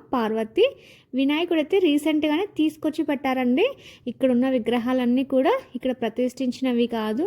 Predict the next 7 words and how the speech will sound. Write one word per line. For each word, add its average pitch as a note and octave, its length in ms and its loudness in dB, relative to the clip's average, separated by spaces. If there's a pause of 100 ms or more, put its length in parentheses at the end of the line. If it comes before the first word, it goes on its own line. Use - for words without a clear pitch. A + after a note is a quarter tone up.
(120)
అలాగే A3+ 460 -2
శిలలుగా A3+ 540 0
ఉన్నవే A3+ 380 0
కొండ A#3+ 300 0
గృహల్లో. G#3+ 540 0 (500)
వినాయకుని E4+ 520 2
మాత్రం D#4+ 380 0